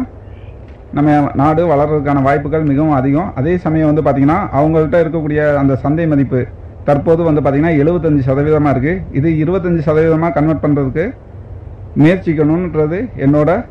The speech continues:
ஒரு திண்ணமான எண்ணமா இருக்கு. இதெல்லாம் பண்ணா கண்டிப்பா வந்து இந்தியா வந்து வல்லரசு ஆகும் அப்படின்றத உறுதியா சொல்லலாம். ஏன் அப்படின்னா நம்ம நாட்டு மக்கள் தொகை அதிகம், அதே மாட்டம் சந்தையும் வந்து பாத்தீங்கன்னா சந்தை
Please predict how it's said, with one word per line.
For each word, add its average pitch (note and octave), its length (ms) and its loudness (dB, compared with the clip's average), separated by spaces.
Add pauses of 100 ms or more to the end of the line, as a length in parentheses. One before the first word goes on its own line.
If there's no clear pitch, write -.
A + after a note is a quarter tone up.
(140)
ஒரு C#3 180 0
திண்ணமான D#3 560 2
எண்ணமா C#3+ 240 4
இருக்கு. C#3 300 -2 (380)
இதெல்லாம் D3+ 300 0
பண்ணா D#3+ 300 0
கண்டிப்பா D#3 420 0
வந்து D3+ 340 2
இந்தியா D#3+ 280 2
வந்து D#3 360 0 (400)
வல்லரசு E3 400 0
ஆகும் D3+ 340 0
அப்படின்றத D3 560 0 (340)
உறுதியா D#3+ 200 2
சொல்லலாம். C#3 480 2
ஏன் E3+ 200 2
அப்படின்னா D3 320 2
நம்ம D3 220 2
நாட்டு E3+ 500 2 (340)
மக்கள் D3 260 0
தொகை D#3 260 2
அதிகம், D3 380 0
அதே D3+ 200 0
மாட்டம் D#3+ 340 0
சந்தையும் E3 580 0
வந்து D3 220 2
பாத்தீங்கன்னா C3+ 420 0
சந்தை D#3 440 2